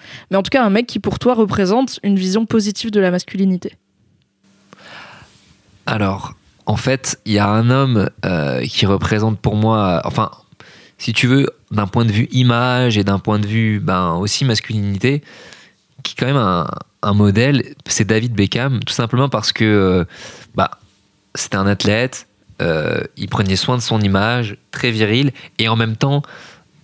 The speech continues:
Speaker 2: il y avait sa femme derrière lui, qui était son, son associé. Donc, c'est une manière aussi de montrer que la masculin-, la masculinité, c'est pas un homme ou une femme, c'est un état d'esprit. Et, euh,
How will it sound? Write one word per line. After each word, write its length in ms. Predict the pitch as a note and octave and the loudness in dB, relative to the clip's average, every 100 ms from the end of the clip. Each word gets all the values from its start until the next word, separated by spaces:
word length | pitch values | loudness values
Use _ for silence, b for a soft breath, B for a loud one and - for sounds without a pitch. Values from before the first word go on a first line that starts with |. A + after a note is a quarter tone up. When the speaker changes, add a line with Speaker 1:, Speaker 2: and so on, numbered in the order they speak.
| _ _ _ _ - | _ _ _ _ -2
Speaker 2:
il 60 | |
y 40 | A2 | 0
avait 100 | G#2 | 2
sa 160 | G2+ | 0
femme 220 | F#2+ A2+ G#2+ | 0 0 0
derrière 300 | G2 F#2+ F#2+ | 0 0 0
lui, 240 | A#2 C#3+ - _ - | -2 -4 -10 _ -6
qui 80 | G2 | -2
était 140 | A2 | -2
son, 520 | - G2+ F#2 F#2 F2 | -2 -4 -4 -6 -6
son 200 | F#2 G#2+ | -6 -4
associé. 480 | G#2 - G2 C#3 D3 | -2 -2 -4 -2 -2
Donc, 320 | G#2+ G2 - - | -2 -8 -14 -14
c'est 460 | - - A#2 G#2+ - | -8 -4 -2 -2 -2
une 120 | A2+ | -2
manière 380 | A2+ A#2 B2+ B2+ | 0 0 2 2
aussi 280 | B2 - D3+ | 2 0 0
de 140 | A2+ | 0
montrer 420 | G#2 A2+ - C#3 C3 | 2 0 0 -2 -2
que 340 | - F2+ D#2+ _ _ - B B B B B B B B _ _ _ _ _ _ _ _ G#2+ | -2 -2 -4 _ _ -16 B B B B B B B B _ _ _ _ _ _ _ _ -4
la 100 | G#2+ | -2
masculin-, 540 | B2+ - C3 A#2+ A#2 | 0 0 0 0 0
la 100 | G#2+ | 0
masculinité, 920 | A2 A#2 - A2+ A2 G#2 C3 C3+ D3 - _ | 0 0 0 0 0 0 0 0 -2 -10 _
c'est 200 | - - | -10 -8
pas 300 | - A#2+ A#2+ - | -2 0 0 0
un 180 | G2+ | -2
homme 240 | A2 A#2 G2 - _ - | 0 -2 -4 -10 _ -12
ou 120 | G2 | -8
une 80 | F#2+ | -6
femme, 380 | - C3 A2+ F#2+ _ _ | -4 -4 -4 -8 _ _
c'est 240 | - - G2+ | -14 -4 -2
un 120 | F#2+ | 0
état 240 | G#2 G2+ | 0 -2
d'esprit. 440 | F#2 F#2 - B2 C3 B B B B B G#2 | -2 -4 -8 -8 -10 B B B B B 0
Et, 260 | G#2 G2+ | 4 4
euh, 440 | F2+ D#2+ D#2 C2 | 4 2 2 -2